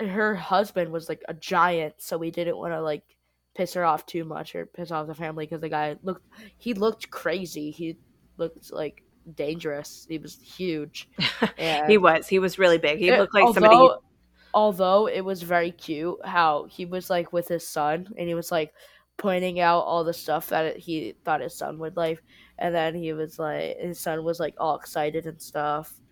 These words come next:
Speaker 1: I thought that was really cute and wholesome. But the lady, she just, ugh. Like, I
Speaker 2: Yeah.
Speaker 1: have no memory of, no, not once enjoying that ride,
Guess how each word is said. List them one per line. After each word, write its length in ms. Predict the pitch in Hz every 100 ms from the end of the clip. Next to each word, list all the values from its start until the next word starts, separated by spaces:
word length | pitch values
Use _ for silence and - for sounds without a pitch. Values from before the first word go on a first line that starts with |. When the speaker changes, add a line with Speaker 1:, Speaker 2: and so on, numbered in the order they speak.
| _ _ -
Speaker 1:
I 120 | 208
thought 260 | 233 247
that 80 | 240
was 220 | 208 190
really 200 | 185 175
cute 300 | 165 - 156
and 160 | 156 - _
wholesome. 560 | - 160 - 151 151 - - _ -
But 160 | 202
the 100 | 214
lady, 400 | 202 185 220 151
she 200 | 147 170
just, 240 | 175 175 - _
ugh. 480 | 165 202 175 151 147 151 _ _
Like, 160 | - 151 -
I 40 |
Speaker 2:
Yeah. 300 | 180 170 170
Speaker 1:
have 220 | 202 196 - _ _ _ _ -
no 320 | 196 220 269
memory 600 | 226 226 214 190 180 175
of, 320 | - 180 185 _
no, 480 | 214 202 208 262 208
not 340 | 208 214 226
once 340 | 185 202 160 165
enjoying 520 | 175 170 175 175 160
that 220 | 156 147
ride, 480 | 165 156 156 160 160